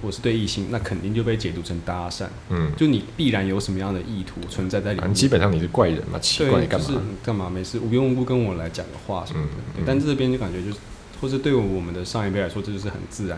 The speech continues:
Speaker 1: 的一种活动。
Speaker 2: 嗯，没错。所以，呃，其实今天也是想，呃，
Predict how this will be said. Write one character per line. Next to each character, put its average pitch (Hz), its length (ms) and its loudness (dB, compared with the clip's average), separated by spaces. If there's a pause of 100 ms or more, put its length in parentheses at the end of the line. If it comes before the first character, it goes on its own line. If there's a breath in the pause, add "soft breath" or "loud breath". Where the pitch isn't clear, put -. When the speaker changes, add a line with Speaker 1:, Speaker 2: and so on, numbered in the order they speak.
Speaker 1:
的 90 60 -8
一 87 680 -6
种 - 0 -
活 85 180 0
动。 95 160 -2
Speaker 2:
嗯， 90 40 -8 (280)
没 87 160 2
错。 85 300 2 (420 loud breath)
所 - 160 2
以， 117 460 6
呃， 82 340 2
其 82 120 -4
实 110 80 4
今 131 120 4
天 127 160 4
也 85 200 0
是 110 120 0
想， 98 220 0 (680)
呃， 87 300 -4